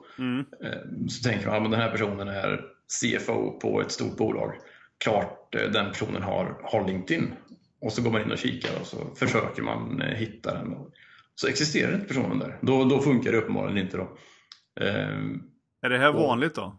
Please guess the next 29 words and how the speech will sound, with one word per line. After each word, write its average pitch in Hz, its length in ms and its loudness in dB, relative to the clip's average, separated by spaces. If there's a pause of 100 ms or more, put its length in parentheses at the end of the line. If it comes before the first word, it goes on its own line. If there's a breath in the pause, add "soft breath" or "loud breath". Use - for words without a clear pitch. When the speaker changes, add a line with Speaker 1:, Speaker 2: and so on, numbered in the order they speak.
(140)
Speaker 1:
Att, 117 300 -2
eh, 120 80 0
Speaker 2:
Ja. 113 800 4
Speaker 1:
högt 113 360 -4
uppsatta 117 400 -4
chefer 110 360 -2
inte 110 280 -4
har 120 140 0
några 104 120 -4
sociala 101 560 -6 (260)
mediekontakter? 95 600 -12 (680)
Speaker 2:
Ja, - 80 -2
det, 127 240 0
det 131 100 0
brukar, 156 520 2 (200)
jag 131 120 2
skulle 165 200 0
säga 180 160 2
att 135 100 -2
det 143 120 2
är, 123 240 2
där 139 420 2
är 180 80 4
det 170 60 4
väldigt 156 200 2
mycket 139 220 -2
antingen 123 540 0
eller. 120 440 0 (260)
Ehm, 110 460 -4